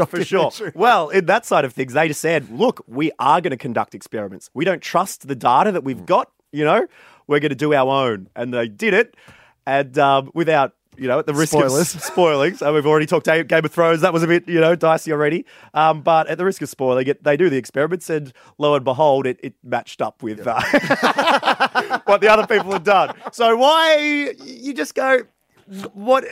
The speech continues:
Speaker 2: you know, it's like people reading through the, the Mueller report. I'm gonna find something that these journal-, teams of journalists who've had been experienced for many years are not gonna find that'll, you know, do something. It's like, no, I do trust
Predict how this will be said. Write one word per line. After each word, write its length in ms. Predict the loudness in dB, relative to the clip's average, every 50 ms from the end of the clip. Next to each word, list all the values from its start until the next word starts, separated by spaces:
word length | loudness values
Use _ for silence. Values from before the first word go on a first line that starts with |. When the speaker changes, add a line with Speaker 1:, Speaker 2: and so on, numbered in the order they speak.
| -12 -10 -10 -10 -10 -12 -16 _ _ _ _ _ _ _ _
Speaker 2:
you 80 | 0
know, 80 | 0 2
it's 140 | 0 0 0 -2
like 160 | -2 -2 0
people 340 | 0 -2 -2 -2 -4 -4 -2
reading 360 | 0 0 0 -2 -4 -6 -10
through 320 | -8 -4 -2 -2 0 0
the, 240 | 0 0 -2 -2 -2
the 120 | -4 -8 -8
Mueller 360 | -6 -4 -4 -2 0 0 0
report. 400 | 0 -4 -6 -4 -4 -4 -2 -2
I'm 120 | -4 -4 -2
gonna 120 | -4 -4
find 300 | -4 -2 -2 -2 -2 -2
something 300 | -4 -8 -8 -8 -8 -10 -8
that 100 | -8 -6
these 200 | -6 -6 -6 -8
journal-, 440 | -6 -4 -4 -4 -4 -6 -8 -10 -12 -12
teams 380 | -10 -8 -6 -6 -6 -6 -8
of 120 | -10 -12 -10
journalists 680 | -6 -4 -2 -2 -2 -4 -6 -6 -8 -8 -10 -12 -12 -10
who've 300 | -8 -8 -8 -10 -12 -18 _ -12
had 200 | -10 -10 -8 -6
been 200 | -6 -6 -6 -6
experienced 500 | -8 -12 -14 -14 -10 -8 -8 -8 -8 -10
for 60 | -10
many 200 | -8 -8 -8 -8
years 300 | -8 -8 -8 -8 -10 -10 -12 -12
are 80 | -12
not 180 | -10 -10 -12 -12
gonna 100 | -14 -16
find 380 | -14 -12 -10 -8 -8 -8 -10 -12 _ -20 -20 -20 -20 _
that'll, 380 | -8 -4 -2 -2 -2 -2 -6 -8
you 100 | -8 -6
know, 180 | -6 -6 -8 -8
do 220 | -8 -10 -10 -10
something. 260 | -10 -12 -14 -14 -14 -16
It's 120 | -12 -10
like, 200 | -10 -10 -10 -10
no, 180 | -6 -2 -2 0
I 120 | 2 0 0
do 280 | 0 0 0 0 0
trust 600 | -2 -6 -6 -6 -4 -4 -6 -8 -14 -20 -20 -20